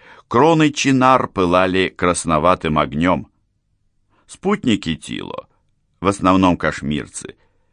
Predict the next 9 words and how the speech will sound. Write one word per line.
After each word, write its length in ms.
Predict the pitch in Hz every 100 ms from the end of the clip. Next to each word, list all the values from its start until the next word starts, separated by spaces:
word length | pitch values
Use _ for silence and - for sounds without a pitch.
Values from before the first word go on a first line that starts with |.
| _
вдыхая 800 | 80 87 - 113 107 92 90 -
ароматы 600 | - 78 78 80 78 78
садов, 560 | 73 71 69 65 98 - _ _ _ _ _ _ _
различали 880 | 101 117 113 120 - 131 127 127 -
не 200 | 110 110
только 460 | - 92 120 123
запахи 680 | 90 82 76 76 69 78 76 _ _ _ _
яблок, 720 | 80 80 82 73 78 76 - -
груш 580 | 73 90 95 90 -